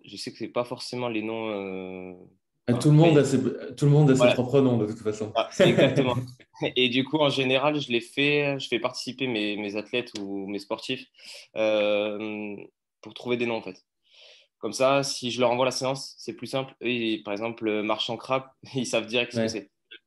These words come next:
Speaker 1: Donc, euh, donc ça, je trouve ça intéressant aussi de les faire participer parce que, euh, ils sont aussi acteurs de leur séance. En général, euh, toute la partie développement, euh, déverrouillage articulaire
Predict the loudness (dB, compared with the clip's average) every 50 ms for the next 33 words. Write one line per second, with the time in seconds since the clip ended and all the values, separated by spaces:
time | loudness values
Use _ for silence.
0 | _ _ _ _ _ _ _ _ _ _ _ -8 -6 -6 -6 -6 -2 0 0 2
1 | 2 2 2 0 0 -2 -2 -4 -4 -4 -2 -2 -2 -2 -2 -8 -10 -6 -6 -6
2 | -4 -4 -6 -6 -4 -2 -2 -2 -2 -4 -8 -10 -10 -10 -10 -10 -10 -10 -10 -12
3 | -12 -12 -12 -12 -6 -2 0 0 0 -2 -6 -12 -12 -8 -6 -4 -4 -2 -2 -4
4 | -4 -6 -6 -8 -8 -10 -10 -12 -8 -8 -8 -6 -4 -4 -6 -4 -4 -4 -2 -2
5 | -4 -4 -6 -6 -6 -6 -6 -6 -10 -12 -16 _ _ _ _ _ _ -8 -6 -6
6 | -4 -2 0 0 2 2 2 2 2 2 2 2 2 2 2 0 -2 -4 -6 -10
7 | -10 -10 -8 -4 0 2 2 2 2 0 0 -2 -2 -2 -6 -12 -12 -10 -10 -10
8 | -4 -2 -2 -2 -2 -4 -6 -6 -6 _ -6 -6 -4 -4 -4 -2 0 0 2 2
9 | 2 2 2 0 -2 -2 0 0 0 -2 -4 -4 -10 -12 -16 -18 -14 -6 -4 -4
10 | -4 -4 -6 -16 _